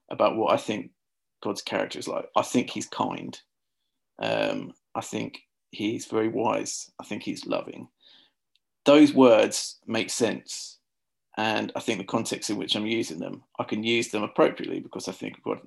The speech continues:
in a, as a personal si-, thing. As in, like, he is a person, not just an entity. But that's about, s-, so the Wittgensteinian stuff will mercilessly cull anything that I think is too metaphysical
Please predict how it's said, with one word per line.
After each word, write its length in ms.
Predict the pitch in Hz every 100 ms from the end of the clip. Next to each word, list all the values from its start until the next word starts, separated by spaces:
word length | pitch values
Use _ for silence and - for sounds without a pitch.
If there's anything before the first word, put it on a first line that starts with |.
| -
in 140 | - -
a, 100 | - _ _ _ _ _ _ -
as 80 |
a 60 | -
personal 500 | - - 110 - -
si-, 320 | - - - -
thing. 260 | - - - _ _ _ - - - - 123 - _ _ _ _ _ -
As 140 | 107
in, 160 | - 101
like, 160 | 95
he 100 | 107
is 80 | 107
a 80 | 98
person, 400 | - 101 - 98
not 140 | -
just 160 | - -
an 100 | 85
entity. 400 | 98 - - - - - - - - - - - - - -
But 160 | 110
that's 220 | 143 160 175
about, 260 | 165 -
s-, 320 | - - - _ _ _
so 420 | - 139 135 131 - - - - -
the 100 | 127
Wittgensteinian 640 | 156 185 135 - 147 131
stuff 380 | 107 - 117 113
will 380 | 120 120 117 - _ _
mercilessly 760 | 135 139 147 139 135 127 127 127
cull 560 | - 143 120 104 - - - _ _
anything 500 | 131 131 127 131 117
that 60 | 110
I 80 | 120
think 220 | 131 123
is 160 | 123
too 220 | - 139 127
metaphysical 1000 | 131 127 - 135 135 127 107 107 107